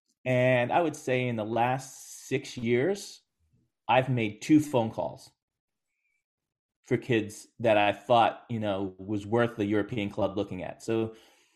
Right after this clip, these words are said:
how many kids do I see? I see thousands every year. And I thought there were two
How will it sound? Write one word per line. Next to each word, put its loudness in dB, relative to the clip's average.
how 0
many 2
kids -2
do 0
I 4
see? -4
I -14
see -10
thousands 2
every 2
year. -4
And 0
I 2
thought 0
there 2
were 0
two 2